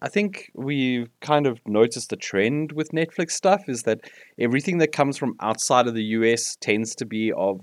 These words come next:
a better quality. And, uh, yeah, so this takes place in a psychiatric hospital. We don't know much about it. The trailer is really creepy.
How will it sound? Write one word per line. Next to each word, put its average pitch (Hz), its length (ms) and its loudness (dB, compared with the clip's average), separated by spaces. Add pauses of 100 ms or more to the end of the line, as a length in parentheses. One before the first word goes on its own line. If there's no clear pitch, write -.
a 95 120 -6
better 90 240 -2
quality. 101 600 -4 (440)
And, 98 440 -2
uh, 98 400 4
yeah, 127 260 2
so - 120 -6
this 143 140 -2
takes - 180 0
place 156 220 2
in 135 200 -2
a 113 140 0
psychiatric 113 540 -2
hospital. 98 520 -2 (240)
We 104 60 -6
don't 139 180 4
know 190 160 2
much 123 520 2
about 92 320 2
it. 120 100 -2
The - 80 -6
trailer 135 400 2
is 117 320 2
really 104 380 -2
creepy. 143 680 -8